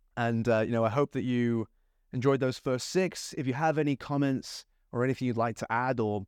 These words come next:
perhaps, I mean, look, maybe wait till the next episode before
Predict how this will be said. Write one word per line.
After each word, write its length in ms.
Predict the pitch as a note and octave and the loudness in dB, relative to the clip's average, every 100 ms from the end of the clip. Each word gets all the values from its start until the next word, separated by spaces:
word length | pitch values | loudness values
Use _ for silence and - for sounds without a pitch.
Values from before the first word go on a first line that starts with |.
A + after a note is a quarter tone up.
| - | -10
perhaps, 480 | - C3 - - - | -6 -6 -6 -12 -8
I 60 | A2 | -2
mean, 160 | A2 | 0
look, 160 | G#2 - | 0 -2
maybe 220 | C#3 C#3+ | -2 0
wait 300 | C#3 B2 B2+ | 2 2 0
till 140 | - A#2+ | -2 0
the 100 | G#2+ | 2
next 440 | G#2 G#2 - - - _ _ _ _ - | 0 -2 -8 -16 -18 _ _ _ _ -10
episode 600 | G#2+ A2+ A#2 G#2+ G#2+ G#2 | -6 -4 0 2 2 0
before 560 | F#2+ - - A#2 A2 | -8 -6 0 2 4